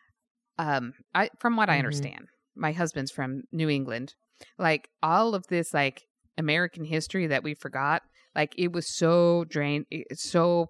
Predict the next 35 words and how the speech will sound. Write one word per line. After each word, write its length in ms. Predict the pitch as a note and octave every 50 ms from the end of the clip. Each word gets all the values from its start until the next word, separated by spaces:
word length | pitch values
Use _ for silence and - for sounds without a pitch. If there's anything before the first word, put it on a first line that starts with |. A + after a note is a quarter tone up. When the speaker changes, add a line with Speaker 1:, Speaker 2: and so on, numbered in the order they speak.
| - _
Speaker 1:
pushed 340 | - - F3+ D#3+ - - - -
into 320 | E3 D#3+ D#3+ D3+ E3 D3+
him. 360 | D#3 D#3 D#3 D#3 E3 E3+ F3 -
This 160 | D#3+ D3 -
kid's 180 | - F3+ E3 -
like, 140 | D3+ C#3+ -
he 100 | - F#3+
knew, 300 | F3 F3 E3+ E3 C3 A#2+ -
knows 320 | - F3+ F3+ F3 E3 - - -
all 200 | - D#3 D#3 D3+
of 80 | D3 C3+
this 160 | B2+ A#2+ -
stuff 300 | - - - C#3 C3 - -
already. 400 | B2+ C3 D3 C#3+ C3+ C#3 A#2+ B2+
And 120 | C3 C#3
I 40 | C#3
was 120 | C#3+ D3
like, 120 | - D#3+ - -
"Yeah, 120 | C#4 D4+ B3+
I've 140 | D#3 D3+ -
forgotten 480 | - - - - C#3+ D3+ - - D#3 D3
Speaker 2:
Mm-hmm. 180 | C#3+ D3 C#3
Speaker 1:
all 220 | C#3+ F3 D#3 C3 A#2
of 120 | A2+ -
this." 360 | - - - - - - - _ _ - - - - - _ _
You 100 | - D#3+
know, 200 | C#3 C3+ C3 C3 - _ _ - - - -
I 140 | - F3+ F#3+
only 220 | G#3+ C4 C4+ A#3+ F#3
knew 320 | F#3 F#3 F3+ E3+ E3+ F3 - _ _ _ -
Aaron 260 | F3+ F#3 F#3 F3+ D#3+
Burr 320 | - F#3+ F#3+ F3 D#3+ E3+ - _ - _ _ _
killed, 320 | - B3 A#3+ G#3+ G3+ F#3 G3
uh, 420 | - E3 D#3+ D#3 D#3 D#3 D#3+ E3 E3 D#3+ - _ _ _ _ _ -
uh, 280 | F3 D#3+ D#3 D#3 B2